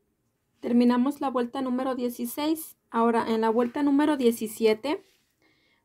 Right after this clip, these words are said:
vamos a hacer un punto en cada punto solamente por el, por el bucle interior. Terminamos la vuelta número diecisiete.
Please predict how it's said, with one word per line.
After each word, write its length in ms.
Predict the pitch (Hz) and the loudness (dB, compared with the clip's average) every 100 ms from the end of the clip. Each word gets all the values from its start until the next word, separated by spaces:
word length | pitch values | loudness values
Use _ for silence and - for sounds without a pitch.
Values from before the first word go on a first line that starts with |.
| _ | _
vamos 460 | 220 214 226 269 277 | 0 4 6 4 0
a 40 | |
hacer 440 | 277 247 247 285 - _ _ _ | -4 0 0 -2 -8 _ _ _
un 240 | 247 269 | -2 0
punto 380 | 277 277 254 285 | 0 0 0 -2
en 140 | 269 | -2
cada 320 | 262 233 247 240 | 0 2 0 -2
punto 600 | 254 247 240 277 320 - _ _ _ | -2 0 0 -4 -6 -8 _ _ _
solamente 1080 | - 226 233 247 247 233 233 233 254 - - - | -2 2 2 2 2 2 2 0 -8 -8 -16 -10
por 180 | 220 | -8
el, 40 | 220 | -2
por 160 | 240 | 2
el 140 | 247 240 | 2 2
bucle 520 | 254 269 302 302 370 | -2 -6 -6 -8 -8
interior. 580 | 285 233 220 214 202 190 - _ _ _ _ _ _ _ _ _ _ _ _ _ _ _ _ _ _ - - - _ _ _ _ _ _ _ _ _ _ _ _ _ _ | 0 0 2 0 0 -4 -12 _ _ _ _ _ _ _ _ _ _ _ _ _ _ _ _ _ _ -20 -20 -20 _ _ _ _ _ _ _ _ _ _ _ _ _ _
Terminamos 580 | - 247 240 247 277 | -6 0 2 2 0
la 100 | 294 | -2
vuelta 280 | 262 240 269 | -2 -4 -2
número 500 | 262 254 262 269 - - | -4 -2 -2 -4 -6 -4
diecisiete. 840 | 226 226 220 - 233 233 302 | -4 -2 -10 -2 -2 -2 -6